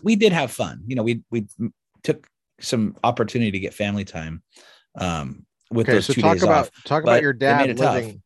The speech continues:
Speaker 1: with dad.
Speaker 2: Yeah, yeah, yeah. Talk about
Speaker 1: Yeah, you know, I mean, our, our morning routine is different now, you know, um,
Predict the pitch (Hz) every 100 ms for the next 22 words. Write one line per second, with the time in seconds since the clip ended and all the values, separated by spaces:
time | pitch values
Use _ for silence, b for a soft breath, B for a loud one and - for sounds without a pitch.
0 | _ _ _ - 107 98 - 117 95 _
1 | _ _ _ 143 175 160 127 139 117 113
2 | 127 127 160 180 190 160 139 127 _ _
3 | _ _ _ - 156 180 175 185 180 180
4 | 165 151 - 139 143 156 180 175 160 175
5 | 165 147 - 160 - 135 135 - _ _
6 | _ - 127 120 107 101 95 123 120 117
7 | 120 123 - - 113 107 104 98